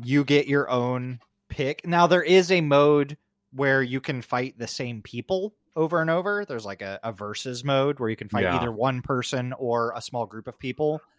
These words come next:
Speaker 1: Um, but the standard mode is you get your own picks. And so you're, you start with, on average, most turns, you start with ten coins per turn. Again, unless you use special abilities. Um,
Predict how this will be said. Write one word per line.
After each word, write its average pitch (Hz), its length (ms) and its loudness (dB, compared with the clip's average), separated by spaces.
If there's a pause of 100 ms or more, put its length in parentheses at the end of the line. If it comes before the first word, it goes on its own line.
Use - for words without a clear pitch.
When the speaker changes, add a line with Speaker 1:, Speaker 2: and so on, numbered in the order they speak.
(340)
Speaker 1:
Um, 101 640 0 (360)
but 135 500 6
the 123 80 -6
standard 160 540 0
mode 107 480 -2 (380)
is 117 520 -6
you 120 240 -2
get 139 180 -2
your 139 200 -4
own 131 220 -2
picks. - 640 -6 (440)
And 117 460 -4
so - 140 -2
you're, 151 240 2
you 139 280 -6
start 208 260 4
with, 175 140 -2 (220)
on 160 160 2
average, 131 540 -2
most 139 500 -4
turns, 101 420 -8
you 107 80 -14
start 110 240 -10
with 117 120 -12
ten 123 200 -8
coins 110 280 -8
per 107 120 -8
turn. 92 320 -10
Again, 107 200 -8
unless 98 380 -10
you 104 100 -8
use 101 120 -10
special 107 300 -6
abilities. 90 540 -10 (1000)
Um, 123 420 4